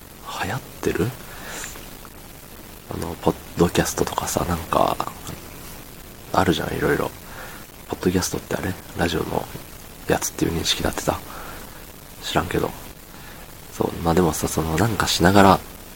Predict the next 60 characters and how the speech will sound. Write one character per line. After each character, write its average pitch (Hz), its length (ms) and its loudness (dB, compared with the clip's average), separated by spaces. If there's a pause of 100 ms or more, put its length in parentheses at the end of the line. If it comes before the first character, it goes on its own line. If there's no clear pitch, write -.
(720)
し - 100 -2
な 104 80 6
が 110 140 6
ら 90 100 8
聞 - 160 -4
く - 100 4
み 78 120 0
た - 60 -2
い - 120 -10
な - 60 -8 (1200)
や - 60 0
つ - 140 -6
っ - 20 -14
て - 280 0 (280)
そ - 140 -4
こ - 100 -8
そ - 100 -4
こ 156 120 6
あ 175 40 6
る 175 80 6
じ 143 60 0
ゃ - 20 0
な - 140 -6
い？ - 60 -10 (1120)
あ - 20 -8
の、 - 120 -6
YouTube 90 720 8
に 73 60 -2
も - 100 -2
さ、 - 300 2 (1800)
ラ 90 160 2
ジ 85 160 2
オ 85 120 4
配 - 180 2
信 - 200 -2
と - 120 -2
い - 40 -2
う - 20 -4
か、 - 180 0
ビ 87 80 4
ー 85 60 8
ジ 82 220 8
ー 76 80 10
エ - 20 10
ム 80 240 6
的 - 240 -4
な 85 180 0 (1120)
や 80 100 6
つ - 140 -4
あ - 80 2
る - 80 0
じ - 80 -4
ゃ - 20 -6
ん。 - 40 -8 (880)
そ - 140 -6
う - 20 -6
そ - 160 -8
う、 - 60 -6
故 82 260 2
に、 90 220 4